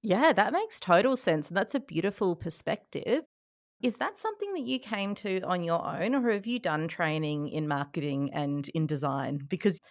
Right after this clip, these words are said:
like, you really have a design eye as well and are a really powerful communicator.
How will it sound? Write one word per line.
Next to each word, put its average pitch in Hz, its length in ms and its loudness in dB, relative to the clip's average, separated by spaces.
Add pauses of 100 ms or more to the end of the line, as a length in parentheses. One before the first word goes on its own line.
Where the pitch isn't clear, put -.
like, - 100 0
you 180 140 -2
really 190 220 2
have 220 160 0
a 185 40 -4
design 147 560 0
eye 151 560 4
as 147 240 0
well 180 340 2
and 160 180 2
are 156 160 4
a 151 80 2
really 156 260 0
powerful 147 580 -2
communicator. 156 800 -4